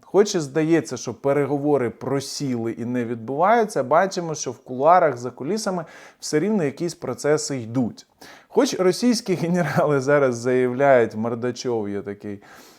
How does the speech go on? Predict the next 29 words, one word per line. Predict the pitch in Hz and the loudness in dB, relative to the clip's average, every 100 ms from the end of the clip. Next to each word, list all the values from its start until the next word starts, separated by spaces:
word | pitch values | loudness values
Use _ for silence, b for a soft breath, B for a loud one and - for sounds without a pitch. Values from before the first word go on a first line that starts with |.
| B | B
що | - 120 | -4 -4
"після | 107 131 139 135 | 0 0 0 0
України | 143 135 120 143 143 139 131 | 0 0 0 2 2 0 -2
підемо | 135 131 135 127 | -2 -2 -2 -2
на | 123 | -2
Європу", | 127 135 165 240 262 180 151 | -2 -2 2 6 6 4 -2
він | 151 117 | -2 -4
і | |
перед | 107 113 113 - | -6 -6 -6 -2
цим | 254 220 | 0 2
заявляв, | 175 170 165 | 2 2 2
що | 151 143 | 0 -6
"підемо | 139 135 139 | -4 -4 -4
на | 131 | -6
Україну", | 120 127 117 | -4 -4 -4
зараз | 110 151 127 113 | 0 2 2 -2
каже, | 110 104 104 | -6 -6 -6
що | 113 | -8
будуть | 110 107 | -8 -8
піднімати. | - 110 131 180 226 214 160 - _ _ _ _ _ _ - B B B | -6 -6 -4 0 0 0 -4 -8 _ _ _ _ _ _ -20 B B B
Насправді | 123 139 - 220 247 214 | -4 -4 2 4 4 4
бачимо, | 160 175 196 196 180 160 | 4 2 0 -2 -4 -4
що, | 147 - - 160 165 165 151 B B B | -6 -8 -2 2 8 8 8 B B B
е, | - 139 139 139 139 139 135 131 - | 2 8 10 12 12 10 10 8 4
Мерц | 135 185 156 110 - - - _ | 4 6 6 4 -8 -12 -16 _
закликає | 110 139 147 147 - 139 131 | -6 -6 -2 -2 4 6 4
Китай | 120 135 - 127 131 | 2 -4 2 2 2
доєднатися, | 147 143 147 143 151 147 151 - | -2 -4 -4 -4 -4 -6 -8 -6
допомогти. | 147 151 147 156 151 - - 165 | -4 -4 -4 -4 -4 -4 -2 -2